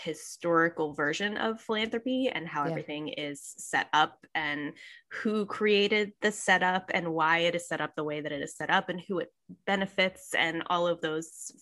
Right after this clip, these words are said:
Speaker 1: fun things that, um, I never thought about as an early fundraiser <laughs>
Speaker 2: Right.
Speaker 1: and have
Speaker 2: Right.
Speaker 1: started to kind of dive into and really you think about the systems and, and the systemic racism that's built into it.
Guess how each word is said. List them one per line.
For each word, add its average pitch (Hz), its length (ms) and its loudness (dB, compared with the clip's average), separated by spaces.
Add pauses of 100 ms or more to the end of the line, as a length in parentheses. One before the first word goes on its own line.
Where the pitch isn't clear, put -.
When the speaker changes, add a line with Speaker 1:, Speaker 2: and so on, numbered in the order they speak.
Speaker 1:
fun 156 220 -2
things 143 460 -8
that, 143 240 0 (580)
um, 151 360 4 (120)
I 156 160 8
never 175 240 4
thought 220 240 6
about 160 320 4
as 160 320 4
an 151 380 -4 (160)
early 165 480 2 (120)
fundraiser 156 680 0
<laughs> - 280 2
Speaker 2:
Right. 269 240 10
Speaker 1:
and 285 220 12
have 240 280 2 (320)
Speaker 2:
Right. 180 160 -6
Speaker 1:
started 208 300 6
to 208 80 2
kind 190 220 2
of 180 80 0
dive 170 260 2
into 175 460 0
and 156 160 -2
really 160 560 0
you 175 160 -2 (200)
think 180 220 0
about 151 460 0 (760)
the 196 100 4
systems 170 760 0
and, 156 320 -2 (240)
and 151 360 -4 (120)
the 156 100 -2
systemic 156 580 -4
racism 156 480 -2
that's 151 200 -6
built 160 300 -2
into 175 360 -2
it. 320 200 0